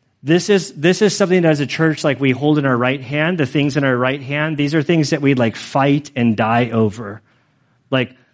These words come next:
that we, we, we don't, we just can't give on. The Bible makes it very clear about who Jesus is. Things in our left hand, like,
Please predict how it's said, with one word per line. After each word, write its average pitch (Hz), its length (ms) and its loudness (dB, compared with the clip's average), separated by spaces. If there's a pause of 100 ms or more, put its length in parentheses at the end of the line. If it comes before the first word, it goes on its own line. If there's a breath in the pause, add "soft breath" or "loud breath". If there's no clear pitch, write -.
(120)
that 139 160 -2
we, 151 240 4
we, 147 420 4
we 143 140 4
don't, 160 680 0 (1200)
we 147 180 2
just 143 240 -2
can't 160 380 0
give 135 180 2
on. 92 220 -8 (800)
The 143 80 0
Bible 156 240 0
makes 160 240 -2
it 156 100 -2
very 147 380 0
clear 151 260 0
about 135 200 -2
who 135 120 0
Jesus 120 320 -2
is. 123 100 -2
Things 170 240 -4
in 185 80 -2
our 170 120 2
left 151 320 -2
hand, 143 300 -4
like, 131 280 -2